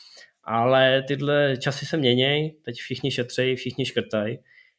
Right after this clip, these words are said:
Je dost možný, že některé věci, které mají přiřazený scénáristy, nebo už se u nich mluví v nějakých konkrétních obrysech, taky nevzniknou.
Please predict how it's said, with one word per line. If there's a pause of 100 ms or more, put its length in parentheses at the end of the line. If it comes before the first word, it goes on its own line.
(140)
Je
dost
možný,
že
některé
věci,
které
mají
přiřazený
scénáristy, (120)
nebo
už
se
u
nich
mluví
v
nějakých
konkrétních
obrysech, (140)
taky
nevzniknou.